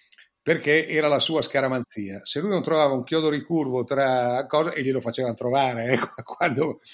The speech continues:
quando non, cosa glielo mettevano, glielo seminavano da qualche parte. Eh, per dire che c'è una fortissima componente scaramantica in chi si gioca la vita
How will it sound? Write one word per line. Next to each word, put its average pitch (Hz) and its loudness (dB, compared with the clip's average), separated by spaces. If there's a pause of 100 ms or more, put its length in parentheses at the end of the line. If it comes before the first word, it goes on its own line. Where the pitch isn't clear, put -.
(120)
quando 180 -2
non, 135 -4
cosa 165 -2
glielo 139 -4
mettevano, 135 -2 (280)
glielo 139 0
seminavano 151 0
da 139 0
qualche 135 -4
parte. 113 -10 (360)
Eh, 147 -2
per 185 2
dire 175 0
che 151 -4 (720)
c'è 156 0
una 143 0
fortissima 117 -4
componente 120 -6
scaramantica 120 -6
in 120 -6
chi - -6
si 131 -6
gioca 127 -2
la 117 -2
vita 117 -10